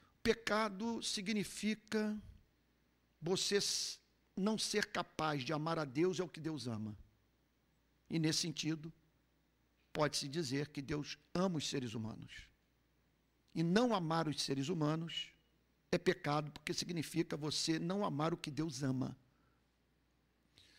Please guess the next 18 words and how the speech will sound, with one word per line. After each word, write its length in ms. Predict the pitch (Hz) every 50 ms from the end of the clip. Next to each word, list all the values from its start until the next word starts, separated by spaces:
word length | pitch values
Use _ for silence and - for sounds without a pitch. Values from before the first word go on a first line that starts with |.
| - - - _ _
Vamos 240 | - 247 269 247 185
resumir 360 | 190 240 254 - 214 220 208
tudo 320 | 220 - 214 226 196 185 208
numa 200 | 190 214 202 185
só 340 | - - 190 185 175 - -
sentença. 760 | - - - 190 180 151 - 151 123 117 - - - - - - _ - - - _ _ _ _ -
Pecado 760 | - 220 220 - - - 196 196 196 202 180 170 190 202 - -
é 80 | 175
não 160 | 170 170 175
amar. 240 | 170 147 127 113 101 - - - _ _ _ _ _ _ _ _ _ _ _ _ _ _ _ _ _ _ _ _ _ _ -
E 80 | -
quando 380 | 147 - - 202 233 233 196 233
nós 180 | 226 220 185 -
vemos 340 | 135 180 208 214 208 170
a 60 | 190 180
palavra 640 | - - 180 151 147 151 147 139 113 127 123 117
nessa 260 | 123 165 196 180 - -
perspectiva, 840 | - 147 127 - - 143 - - - - 190 185 170 120 113 107